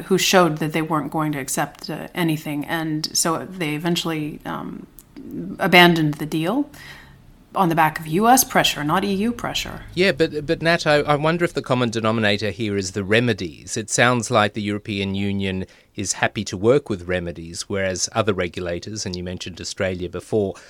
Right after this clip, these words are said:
Speaker 2: th-, they've been quite open in suggesting that remedies aren't worth the virtual paper that they're, <laughs> that they're written on. Is, is that what we're talking about, do you think?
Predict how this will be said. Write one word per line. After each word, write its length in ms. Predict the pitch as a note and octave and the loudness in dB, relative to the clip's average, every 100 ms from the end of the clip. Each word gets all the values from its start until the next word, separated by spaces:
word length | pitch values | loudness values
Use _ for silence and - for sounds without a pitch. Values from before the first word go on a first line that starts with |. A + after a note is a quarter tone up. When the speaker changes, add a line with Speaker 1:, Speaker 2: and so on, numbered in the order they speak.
| - _ - | -20 _ -18
Speaker 2:
th-, 140 | - | -10
they've 220 | G#2+ A2+ | -4 -2
been 180 | A2+ G#2+ | 0 -2
quite 240 | - G2+ G#2+ | 2 4 8
open 480 | C3 - F#2 F2 - | 6 6 -2 -2 -6
in 160 | G2+ F#2+ | -8 -6
suggesting 500 | A2 G2+ F#2+ G#2+ F#2 | -4 -4 -4 -4 -4
that 100 | F#2+ | -2
remedies 460 | G#2 G2 F#2+ F#2 G2 | 0 0 -2 -4 -4
aren't 200 | F#2+ F2+ | -6 -4
worth 440 | G2 F#2+ - - | -4 -4 -6 -10
the 260 | G2 F#2 F#2 _ | -8 -8 -10 _
virtual 420 | G#2 G2+ G2+ - G2 | -2 0 0 -2 -4
paper 360 | - G#2 A2 | 0 0 0
that 200 | F#2+ G2 | -4 -4
they're, 120 | G#2 G2+ | 0 2
<laughs> 380 | F#3+ F#3+ D#3+ F3 | 2 0 4 8
that 280 | D3 - B2+ | 8 6 4
they're 160 | A#2+ | 4
written 400 | A2+ C3 - C3 | 6 4 6 6
on. 200 | F#2+ F2 - - | 4 0 -8 -10
Is, 220 | - C#3+ - | 2 2 4
is 220 | C#3 A2+ | 0 4
that 200 | C3 D3 | 4 6
what 160 | C3+ | 2
we're 120 | A2+ G#2 | 4 2
talking 360 | A2 F#2 G2+ | 2 0 -4
about, 280 | F2 E2+ D#2 | -6 -8 -10
do 60 | F2+ | -14
you 60 | |
think? 180 | - - | -14 -18